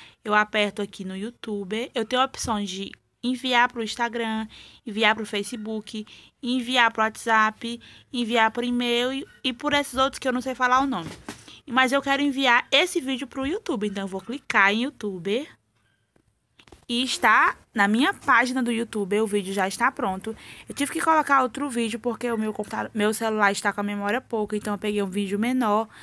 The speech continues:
só pra lhe mostrar o processo. Então, o meu vídeo já está pronto e já está na página do YouTube. Eu coloco, vou colocar qualquer título aqui. Teste. Pronto, vídeo pronto. Eu vou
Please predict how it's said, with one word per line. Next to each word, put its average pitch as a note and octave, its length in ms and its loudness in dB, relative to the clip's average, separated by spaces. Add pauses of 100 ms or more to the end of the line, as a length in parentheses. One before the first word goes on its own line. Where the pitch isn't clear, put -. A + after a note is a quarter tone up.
(300)
só C#4 120 0
pra D#4+ 140 6
lhe D#4 80 4
mostrar D4 400 4
o - 20 4
processo. A3+ 640 0 (380)
Então, A#3 260 2
o - 20 0
meu G#3 200 4
vídeo F#3+ 240 0
já F#3+ 160 6
está A#3 560 4 (280)
pronto A#3 600 2
e C4 80 0
já G#3+ 180 6
está A3 260 4
na A3+ 200 2
página A3 360 2
do G#3+ 80 0
YouTube. G#3+ 520 -4 (360)
Eu A#3 140 0
coloco, G3+ 600 2
vou G#3 160 -4
colocar A3 260 2
qualquer A#3 300 -2
título A#3+ 420 -2
aqui. G3+ 460 -6 (680)
Teste. F#3 600 -6 (580)
Pronto, F#3 380 -4
vídeo B3+ 340 2
pronto. C4 600 0 (600)
Eu G3 120 -4
vou F3+ 560 -2